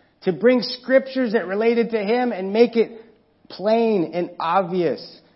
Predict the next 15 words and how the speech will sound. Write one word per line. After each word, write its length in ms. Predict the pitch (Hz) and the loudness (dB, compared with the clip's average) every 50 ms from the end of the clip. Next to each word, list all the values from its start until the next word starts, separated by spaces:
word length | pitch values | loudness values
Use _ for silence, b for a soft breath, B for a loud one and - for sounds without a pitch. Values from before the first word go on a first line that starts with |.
| b b b | b b b
to 120 | - 196 | 0 0
protect 580 | 190 - 180 180 - - - 220 233 226 - - | 0 0 -4 -6 -4 -2 0 0 0 -2 -4 -10
the 160 | 202 175 - - - - | -12 -10 -10 -10 -12 -8
truth 400 | - 247 262 240 196 156 - - - - B B B - | -4 -2 0 0 0 -2 -4 -6 -16 -20 B B B -2
that 240 | 160 175 151 131 135 | 0 0 0 0 -2
God 300 | 160 165 196 202 196 175 | -2 0 2 2 2 2
had 240 | 165 175 165 147 143 | 0 -2 -2 -2 -2
given 240 | 180 185 180 185 165 | -4 -2 -2 -4 -6
him. 380 | 147 147 147 135 113 101 90 - - _ b b b b b b b b b _ _ - 160 | -4 -4 -4 -4 -4 -6 -8 -14 -20 _ b b b b b b b b b _ _ -4 -4
And 80 | 165 | -2
he 120 | 170 196 190 | 0 0 -2
preached 500 | 196 - - 226 226 240 - - - - | -4 -4 -4 -2 -2 -2 -2 -6 -8 -10
the 60 | 180 | -8
good 280 | 147 143 196 202 180 | -4 -2 -2 -2 -2
news, 640 | 160 165 170 180 180 165 139 113 101 - - - - | -2 -2 -2 -2 0 -2 -2 -4 -6 -8 -12 -18 -20